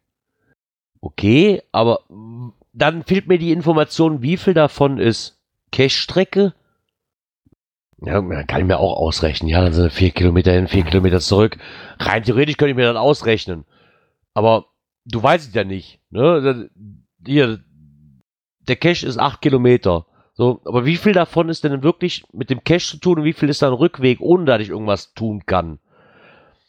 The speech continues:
Und das steht leider nicht bei allen drin. Bei viel, bei vielen, die ich kenne, steht's drin, ja, und dann lobe ich mir auch, weil dann kann ich mir immer noch aussuchen, ob ich ihn mache oder nicht.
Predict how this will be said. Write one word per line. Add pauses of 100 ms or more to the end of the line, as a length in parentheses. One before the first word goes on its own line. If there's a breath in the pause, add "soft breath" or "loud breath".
(480 soft breath)
Und
das
steht
leider
nicht
bei
allen
drin. (480)
Bei
viel,
bei
vielen,
die
ich
kenne,
steht's
drin,
ja,
und
dann
lobe
ich
mir
auch,
weil
dann
kann
ich
mir
immer
noch
aussuchen,
ob
ich
ihn
mache
oder
nicht.